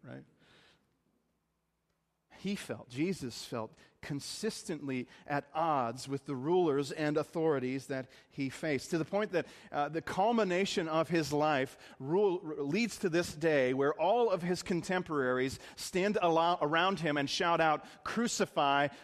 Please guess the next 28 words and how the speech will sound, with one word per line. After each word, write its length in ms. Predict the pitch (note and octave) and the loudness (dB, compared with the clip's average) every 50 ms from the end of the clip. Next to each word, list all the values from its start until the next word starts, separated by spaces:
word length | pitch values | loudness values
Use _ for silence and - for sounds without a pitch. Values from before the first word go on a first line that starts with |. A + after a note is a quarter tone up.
| - | -14
crucify 760 | - - - G#3 G#3+ G#3 - G3+ F3+ - - E3 D3 C#3 C#3 | -12 -4 -2 0 0 0 0 -2 -2 0 0 0 0 2 0
him." 420 | C3+ B2+ C3 B2 A#2 A2+ A2+ A#2 - - - - - | -2 -4 -6 -8 -6 -8 -8 -10 -12 -16 -20 -6 -2
He, 200 | F#3 F#3+ F#3 D#3+ - - - - | 0 0 0 -2 -4 -12 -10 -6
his 160 | D3+ D#3+ D3 | -6 -6 -2
rejection 680 | D3+ E3 D#3 A#2+ B2+ F3 A3 B3 - - - F#3 D3+ D3 | -2 -4 -4 -2 0 0 0 0 0 -4 -4 -4 -2 0
was 220 | D3+ D#3 D3 - - - - - | 0 -2 -2 -4 -12 -20 -14 -14
universal, 880 | C3 B2+ D3 G#3+ B3+ B3+ A#3 G3+ E3 G3 G3+ G#3 G3 - - F3+ C3+ | -10 -4 0 0 2 2 2 2 2 2 2 2 2 0 -2 -2 -2
such 300 | C3 - G#3 F#3+ - - | -2 0 0 0 0 0
that 180 | G3+ F#3+ E3 - | 0 0 2 2
even 240 | G#3+ A#3+ A#3 A3+ G3 | 0 0 0 0 0
his 220 | G#3 G#3 F3+ D3 | 0 0 -2 -2
disciples 760 | D3 E3 E3+ - - - G3 A#3 A#3+ - - E3+ D3+ D3+ - - - - - | -4 -4 -4 -2 -4 -2 0 0 0 2 2 0 -2 -2 -4 -10 -16 -20 -20
fled 420 | - - F#3 F3+ G3+ A#3 C4 A3 G3+ | -18 -10 -2 2 4 4 4 2 0
the 100 | G3+ F3+ | -4 -4
scene 540 | - - - G#3+ G#3+ G#3 E3+ D3+ D3 D#3 D3 - - - | -4 -4 -2 -2 0 0 0 0 -2 -2 -4 -8 -12 -4
of 220 | - D#3 D#3+ D3+ | 0 0 0 0
his 220 | D#3 E3 E3+ D#3 - | 2 -2 -2 -2 -2
betrayal. 680 | D3+ F3 D#3+ - - G3 F#3+ F3+ E3+ D3 C3+ C3 B2 - - - - | -4 -4 -4 -2 -2 0 2 4 4 4 4 2 0 -4 -8 -12 -6
Men, 500 | D3+ E3 F#3 G#3+ A3+ A#3 A#3+ A#3+ A#3+ A3+ G3+ - | -2 0 2 2 2 2 0 0 -2 -2 -6 -6
women, 540 | D3 E3 G#3 A3+ A3+ A3+ A#3 A#3 A#3 A3+ G#3+ - - - | -2 0 0 2 2 2 0 0 0 -2 -4 -6 -14 -14
child, 540 | - - G3+ G3 A#3 A#3+ A#3+ A#3+ A#3 G#3 - - | -6 -2 0 2 4 4 4 4 2 0 0 -2
adult, 540 | F3+ E3 C#3+ G3+ G#3+ A3+ A3+ A3+ A3 - D#3+ | -2 2 4 4 4 4 4 2 0 -4 -8
rich, 480 | D#3 E3+ A#3 B3+ - - - - - - - | -4 0 0 0 0 0 -6 -6 -6 -8 -2
poor, 400 | - G#3 G#3+ G#3+ A3 A3 A3 - - | 0 2 2 4 4 2 0 0 0
all 240 | A3 A#3 B3 C4 C4 | 0 2 2 2 0
types 360 | - - G#3+ G3+ G3 F3 - F3+ | 0 0 0 0 0 0 -2 -8
of 100 | D#3+ - | -8 -6
people 400 | G3+ G3 G3 - E3+ D#3+ D3 | -6 -6 -4 -2 -2 -2 -2